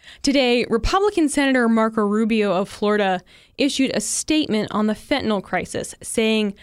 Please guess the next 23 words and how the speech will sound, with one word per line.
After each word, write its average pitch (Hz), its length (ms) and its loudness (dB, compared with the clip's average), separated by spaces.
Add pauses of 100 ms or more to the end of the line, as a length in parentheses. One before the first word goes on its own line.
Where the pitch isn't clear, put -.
(240)
Biden 269 400 2
has 226 260 0
not 233 440 0
given 233 260 0
the 208 60 -2
situation 202 800 -4 (360)
the 220 120 0
attention 220 640 -4
it - 220 -8
deserves. 185 760 -4 (840)
Rubio 247 420 2
says 220 420 0
the 196 140 -4
president 226 580 -2
and 277 320 0
Congress 214 720 -2
should - 320 -4
immediately 233 760 0 (280)
restrict 262 640 -2
the 202 180 0
illegal 202 380 0
drug 190 300 0
market, 277 480 0